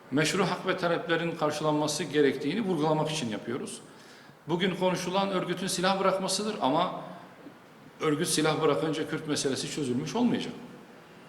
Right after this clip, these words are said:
Yani şiddet ve terörü siz devre dışı bıraktığınızda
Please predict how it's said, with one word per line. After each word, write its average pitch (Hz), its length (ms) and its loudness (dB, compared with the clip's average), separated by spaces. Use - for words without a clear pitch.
Yani 135 400 6
şiddet 190 380 0
ve 165 140 -4
terörü 165 360 2
siz 160 280 -2
devre 160 200 6
dışı 151 240 -2
bıraktığınızda 143 840 2